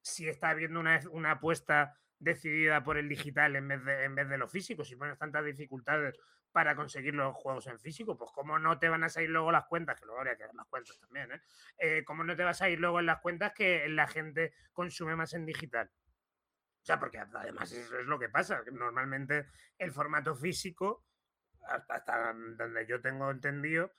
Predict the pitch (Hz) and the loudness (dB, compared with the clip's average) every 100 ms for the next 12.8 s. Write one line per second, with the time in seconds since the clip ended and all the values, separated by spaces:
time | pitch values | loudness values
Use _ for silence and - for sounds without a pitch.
0 | _ - 165 147 139 156 139 151 156 156 | _ -14 -10 -6 -2 -2 0 -2 2 2
1 | 156 165 175 170 151 160 143 151 143 156 | 4 4 4 2 -2 -10 -8 -6 -2 -2
2 | 160 151 170 170 156 120 143 117 120 151 | 0 0 2 2 2 -2 -4 0 2 2
3 | 120 120 127 113 - 117 120 123 120 120 | 2 -4 -4 -8 -6 -6 -4 -4 -4 -2
4 | 143 139 - _ - 135 135 135 139 143 | -2 -2 -10 _ -6 -2 -2 0 0 0
5 | 147 143 147 143 156 156 156 165 151 131 | 0 -2 -2 0 0 -2 -2 -2 -2 -2
6 | 131 131 139 139 139 147 147 143 139 143 | -2 -6 -6 -6 -6 -8 -6 -4 -4 -2
7 | - 131 120 - _ _ _ _ - 127 | 2 4 4 2 _ _ _ _ -10 2
8 | 127 127 135 139 143 139 135 127 - 127 | 4 4 -2 -10 -8 -4 -2 -2 -4 -8
9 | 127 131 127 123 120 135 160 156 151 131 | -8 -8 -2 0 2 6 8 10 6 0
10 | 110 - 120 117 110 143 123 - 123 120 | -16 -14 -10 -10 2 4 4 4 -2 -2
11 | 127 131 127 135 156 143 143 131 127 135 | -8 -6 -4 -4 -4 0 0 0 -4 -4
12 | 139 143 135 123 123 123 135 | -2 -2 0 0 0 -2 -2